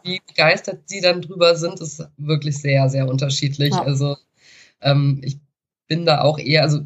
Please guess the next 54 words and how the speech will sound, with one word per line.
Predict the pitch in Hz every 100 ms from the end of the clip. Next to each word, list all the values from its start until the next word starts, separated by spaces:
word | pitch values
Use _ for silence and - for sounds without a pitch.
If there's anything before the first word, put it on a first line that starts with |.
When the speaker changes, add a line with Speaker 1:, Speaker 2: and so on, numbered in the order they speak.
| -
Speaker 1:
ich | 110 -
mach's | 147 151 - - - _ _ _
relativ | 147 170 180 - 147
selten, | 160 156 170
im, | 135 147 143 -
aber | 139 147
so | 147
im | 147
Sommer | 143 160
natürlich | 160 139 151 -
schon | 160 160
gerne | 147 139
im | 202 190
Speaker 2:
Mhm. |
Speaker 1:
Biergarten | 180 180 - 156 -
oder | 147 143
so, | 143
da | 139 139 135
ist | 131
es | -
Speaker 2:
Genau. | - 127 135
Speaker 1:
eigentlich | -
gar | 127
kein | - _ _ -
Problem. | 123 - 117
Also, | 135 139 135 131
Speaker 2:
Ja, | 170 - - - _ 135
ja. |
Speaker 1:
ähm, | 139 135 131 127 -
so, | - 139 135
sobald | - 135 135 139
man | 135
draußen | 131 131 139 143
sitzen | 131 -
kann, | 139 135
ist | 135 131
es | 131
Speaker 2:
Ja. | 202 190
Speaker 1:
eigentlich | 127 -
relativ | 127 _ 143 135
entspannt | 135 - 131 127 135
alles | - 123 127 135
mit | 135 -
Hund. | 123 131 - _ _ - - _ _
Genau, | - 131 131
und | 131
da | 131
kriegt | - 151 151
man | 143
dann | 139
auch | 135 -
gerne | 147 147
nochmal | 139 139 127
eine, | 127